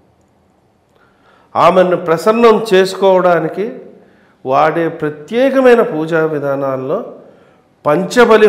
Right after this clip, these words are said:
హోమం, యోని పూజ, కన్య పూజ, ఈ మూడు చేస్తారు. పంచబలి హోమంలో ఐదు రకాల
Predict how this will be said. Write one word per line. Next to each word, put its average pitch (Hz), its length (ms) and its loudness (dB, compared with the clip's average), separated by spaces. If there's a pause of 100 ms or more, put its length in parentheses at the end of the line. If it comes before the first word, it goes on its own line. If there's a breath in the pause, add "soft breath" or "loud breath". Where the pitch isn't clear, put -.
హోమం, 147 380 0 (720 soft breath)
యోని 170 540 2
పూజ, 151 280 -2 (680)
కన్య 196 300 4 (100)
పూజ, 147 240 0 (760 soft breath)
ఈ 156 80 -6
మూడు 170 360 2 (100)
చేస్తారు. 113 440 -8 (1700 soft breath)
పంచబలి 233 680 2
హోమంలో 160 500 0 (540)
ఐదు 220 460 -4
రకాల 196 480 0